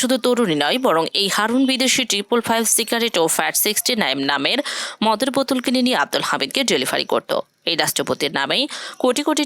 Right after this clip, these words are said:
টাকা খরচ করে কিশোরগঞ্জের প্রেসিডেন্ট রিসোর্ট নামের একটি বিলাসবহুল রিসোর্ট করে তোলেন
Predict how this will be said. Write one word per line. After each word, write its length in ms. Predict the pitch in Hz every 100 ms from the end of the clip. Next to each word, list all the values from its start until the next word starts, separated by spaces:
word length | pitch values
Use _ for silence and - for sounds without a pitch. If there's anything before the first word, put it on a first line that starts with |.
| 285
টাকা 160 | 277 269
খরচ 220 | 233 214 -
করে 140 | 233 233
কিশোরগঞ্জের 600 | - - 202 208 202 208 190
প্রেসিডেন্ট 400 | 147 - 160 139 139
রিসোর্ট 260 | 147 151 -
নামের 200 | 156 254 302
একটি 140 | - 175
বিলাসবহুল 540 | 196 226 240 233 220 220
রিসোর্ট 240 | 131 - -
করে 140 | 123 123 -
তোলেন 220 | 143